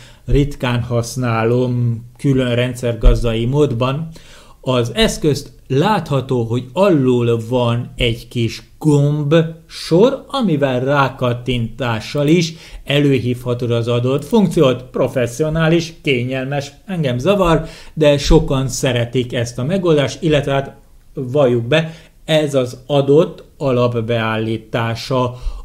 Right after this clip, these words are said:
az eszköznek. Itt lehet látni, hogy felhasználói műveletek, bizony az alapbeállításos műveletek vannak, amiket én nem töröltem meg. Nem igazán szeretem azt, hogy rendszergazdai módot nagyon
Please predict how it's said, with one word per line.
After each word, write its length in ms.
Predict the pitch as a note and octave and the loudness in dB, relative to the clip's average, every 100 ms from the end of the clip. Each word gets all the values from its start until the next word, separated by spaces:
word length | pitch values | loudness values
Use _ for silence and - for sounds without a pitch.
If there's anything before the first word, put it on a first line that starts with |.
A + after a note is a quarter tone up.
| - | -6
az 400 | C3 A#2+ A#2 - | 0 2 0 -4
eszköznek. 920 | B2 C3 - F#3 D#3 C3+ C3+ C3+ B2+ | -2 -2 0 2 2 2 -2 -4 -6
Itt 280 | - B2 A#2+ | -6 -6 -4
lehet 380 | C3 B2+ A#2+ A#2+ | -4 -2 -2 -2
látni, 460 | B2 A#2+ B2 C#3 A#2+ | -2 -4 -4 -4 -2
hogy 160 | A2+ | -2
felhasználói 880 | - B2+ A#2+ A#2+ B2 A#2+ A#2+ A#2+ A#2+ | -2 -2 0 -2 -2 -2 0 0 0
műveletek, 960 | B2+ B2+ B2 B2 A#2+ A#2+ C3+ D3 E3 - - - - | -2 -2 0 0 -2 -2 0 0 0 -6 -20 -20 -8
bizony 440 | B2+ B2 C3+ C#3+ - | -2 0 -2 -4 -6
az 200 | C3 A#2 | -6 -4
alapbeállításos 1700 | C3+ B2+ A#2 A2 G#2 A2+ A2 A2 A2+ A#2 A#2+ A2+ A2 B2+ A2+ - | -2 0 0 -4 -6 -4 -2 -2 -2 -4 -4 -4 -4 -6 -6 -6
műveletek 640 | C3 C3 A#2+ A#2 A#2 A#2+ B2 | -4 -2 -2 -2 -2 -6 -6
vannak, 340 | C#3+ C3+ A#2+ | -6 -4 -4
amiket 420 | B2 A#2 A#2+ A#2 | -2 -4 -4 -6
én 140 | A#2+ A#2 | -4 -4
nem 220 | C3+ C3+ | -4 -4
töröltem 600 | B2+ A#2 A2+ A2+ B2 A#2 | -4 -2 -2 -4 -4 -2
meg. 460 | A2+ A2 G#2+ G#2 C3 | -2 -6 -8 -10 -8
Nem 240 | C3+ B2 | -6 -6
igazán 540 | B2 B2 A#2+ A#2 B2 B2 - - - | -4 -2 -2 0 0 -2 -4 -14 -18
szeretem 580 | - - B2 A#2+ B2 A#2+ | -10 -2 0 0 -2 -2
azt, 220 | A#2 A#2 | -2 -2
hogy 280 | A#2 G2+ - - - _ - | -6 -6 -10 -20 -20 _ -12
rendszergazdai 960 | A#2 B2 A#2+ A#2 G#2 A#2 A2 A2+ A2+ A2+ | -4 0 2 2 2 -2 -2 -2 0 0
módot 600 | A#2+ B2+ B2 A#2+ A2+ - | 0 -2 -2 -4 -4 -6
nagyon 460 | A#2+ A#2 A#2+ B2 | -4 -4 -4 -6